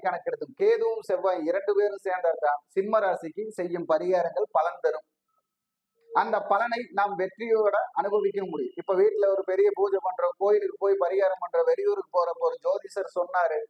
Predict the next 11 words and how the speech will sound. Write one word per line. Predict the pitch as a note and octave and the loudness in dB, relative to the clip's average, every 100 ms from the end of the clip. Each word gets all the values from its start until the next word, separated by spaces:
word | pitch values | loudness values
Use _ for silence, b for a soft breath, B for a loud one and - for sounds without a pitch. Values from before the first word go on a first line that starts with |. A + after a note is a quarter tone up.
| _ _ - | _ _ 0
அதுக்கெல்லாம் | F3 F3 G3 A#3 F#3+ | 0 0 -2 0 -2
வெற்றியை | F#3 A#3 A3+ G3+ | -2 0 2 2
தரணும் | F#3 F#3 F3+ D#3 | 0 -2 -4 -2
அந்த | D#3+ E3 | 0 0
பரிகாரம் | E3 F#3 F3+ D#3+ | 0 0 0 -2
அப்படின்னா, | D#3+ D3+ E3+ - _ _ _ D3 | -4 -2 -2 -4 _ _ _ -4
தினசரி | G#3 B3 B3 A3+ G#3 F#3 | 0 0 0 0 0 0
நடைமுறை | A#3+ B3+ B3 A#3+ - | 0 2 0 0 0
பரிகாரமாக | A3+ A3+ G#3+ G#3 G#3 G3+ A#3+ A3+ _ _ _ _ _ | 2 4 2 2 0 0 -2 -6 _ _ _ _ _
நாம் | F#3 G#3 - - | 0 0 -2 -4
தினமும் | G#3+ C4 C#4 C#4 G3 | -2 0 0 0 -2